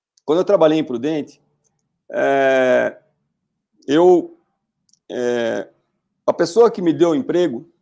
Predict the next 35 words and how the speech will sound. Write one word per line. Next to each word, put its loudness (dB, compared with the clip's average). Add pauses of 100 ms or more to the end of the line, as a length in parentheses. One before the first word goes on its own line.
(720)
eu -2
sou -2
grato, 0 (520)
sou -4
amigo, -4 (240)
gosto -2
muito -2
dele, -4 (1400)
e, 0
e -8
ele, 0 (460)
e -6
ele -4
tinha -8
recém -4
feito -4
um, -4
um, -2
uma -2
residência -2
nos -2
Estados 0
Unidos, -2
e -6
ele 0
veio 4
pra 0
cá 2
com 2
a 6
ideia 2
de -4
montar -4
um -2
hospital. -4